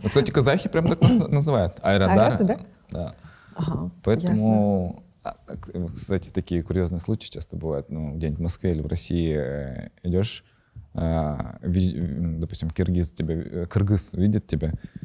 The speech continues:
Speaker 1: подходит и говорит: «Кыргызымба?»
Speaker 2: <laughs>
Speaker 1: А ты говоришь: «Джок, джок, а, калмык». И такой, ну, он идёт такой, ну, издалека такой светится, думает: «Вот, встретил земляка». А ты говоришь: «Калмык». А он такой: «А, калмык». И так <laughs>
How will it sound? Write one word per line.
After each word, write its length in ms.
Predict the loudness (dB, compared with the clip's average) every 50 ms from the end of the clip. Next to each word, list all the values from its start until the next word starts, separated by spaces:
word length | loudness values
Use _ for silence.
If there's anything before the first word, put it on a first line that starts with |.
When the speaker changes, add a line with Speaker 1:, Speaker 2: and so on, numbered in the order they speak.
| -14 -14 -14 -16
Speaker 1:
подходит 380 | -16 -8 -2 -2 0 0 -2
и 40 | -6
говорит: 160 | -12 -14 -4
«Кыргызымба?» 640 | 0 2 4 4 4 4 4 4 6 6 4 4 2 -2 -6 -6 -2
Speaker 2:
<laughs> 0 | -2 2 2 2 2 2 0 0
Speaker 1:
А 60 | 2 2
ты 60 | 2
говоришь: 240 | 2 0 -4 -10 -12 -16 -16 -6 -2 2
«Джок, 320 | 4 4 4 2 0 -4 -6
джок, 320 | 0 2 2 2 2 0 -8 -16 -16 -18 -20 -20 -16 -10 -6
а, 400 | -4 -2 -2 -2 -4 -4 -6 -6 -6 -8 -8 -10 -6 0
калмык». 340 | 2 4 4 4 4 2 0 -4 -18 -20 -20 -20 _ _ 0
И 80 | 2 2
такой, 240 | 2 2 0 -2 -4 -4
ну, 80 | -4 -2 0
он 240 | 2 2 2 2 0 -2 -2 0
идёт 320 | 2 2 2 2 0 0 -2
такой, 300 | -2 0 2 2 2 4
ну, 200 | 4 4 4 4 4
издалека 640 | 2 2 4 4 2 2 2 2 4 4 4 2 0
такой 360 | 0 0 2 2 2 2 2 -2 -4 -8 -4
светится, 460 | 0 2 2 2 2 2 0 0 2
думает: 440 | 2 4 4 4 4 2 0 -4 -6 -2
«Вот, 220 | 0 0 0 -2
встретил 420 | -4 -2 0 2 2 2 2 0 2
земляка». 480 | 2 4 4 4 2 2 0 -4 -4
А 80 | -4 -4
ты 60 | -6
говоришь: 240 | -6 -6 -6 -8 -10 _ -20 -20 -20 -14 -14 -14 -14 _
«Калмык». 320 | -4 -2 0 0 -2 -4 -6 _ _
А 80 | -8 -8
он 60 | -8 -8
такой: 160 | -10 -14 -16 -10
«А, 380 | -6 -4 -2 -2 -2 -4 -6 -8 -12 -16 -16
калмык». 500 | -12 -10 -8 -8 -8 -8 -10 -12 -16 _ _ _ _ -14
И 60 | -12
так 140 | -12 -14 -16 _ _ -20 -20 _ _
<laughs> 0 | -4